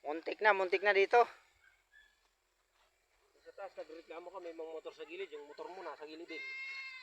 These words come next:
Speaker 1: <laughs> Hindi, kasi kailangan nilang kumabig dito eh, para, ano, maiwasan. Para maiwasan nila yung motor ko. <laughs>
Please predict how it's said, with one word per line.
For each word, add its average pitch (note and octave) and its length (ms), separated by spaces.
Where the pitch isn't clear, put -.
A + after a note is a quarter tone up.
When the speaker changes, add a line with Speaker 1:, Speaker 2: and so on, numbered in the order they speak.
Speaker 1:
<laughs> - 540
Hindi, E3+ 160
kasi F#3+ 240
kailangan F#3+ 320
nilang F#3 160
kumabig F3+ 400
dito F3+ 160
eh, B2+ 160
para, C#3 400
ano, A2+ 160
maiwasan. D3 480
Para F3+ 160
maiwasan A3 560
nila G#3 160
yung G3+ 80
motor D#3 240
ko. - 160
<laughs> - 60